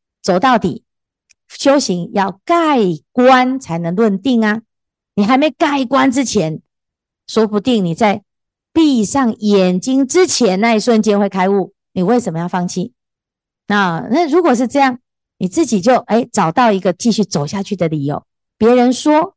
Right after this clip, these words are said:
啊，你也很开心，很感恩，因为他很关心你，他很了解你。然后呢，他甚至于呢，有时候说，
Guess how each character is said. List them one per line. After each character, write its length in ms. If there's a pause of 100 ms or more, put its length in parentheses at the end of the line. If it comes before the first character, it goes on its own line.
啊， 160
你 120
也 100
很 220
开 360
心， 360 (360)
很 320 (200)
感 140 (100)
恩， 340 (140)
因 120
为 120
他 160
很 120
关 160
心 220
你， 160 (480)
他 100
很 160
了 220
解 200
你。 220 (560)
然 120
后 100
呢， 280 (180)
他 260
甚 320
至 180
于 140
呢， 160 (220)
有 160
时 160
候 180
说， 380